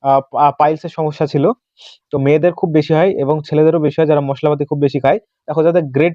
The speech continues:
টু আছে তাদের ওষুধের মাধ্যমে কমানো সম্ভব, মানে গ্রেড ওয়ান আর গ্রেড টু মানে বিনা অপারেশনে ট্রিটমেন্ট করে কমানো সম্ভব।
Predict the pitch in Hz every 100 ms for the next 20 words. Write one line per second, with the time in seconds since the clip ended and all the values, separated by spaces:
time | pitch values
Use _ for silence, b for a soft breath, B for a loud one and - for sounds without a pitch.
0 | - 196 170 180 175 160 160 143 170 175
1 | 170 151 160 175 165 156 165 139 117 110
2 | _ _ _ 151 156 127 156 170 151 170
3 | 180 165 135 165 147 190 240 b b b
4 | 143 151 120 151 180 190 175 160 175 180
5 | - 160 175 175 170 170 - 151 156 -
6 | 139 120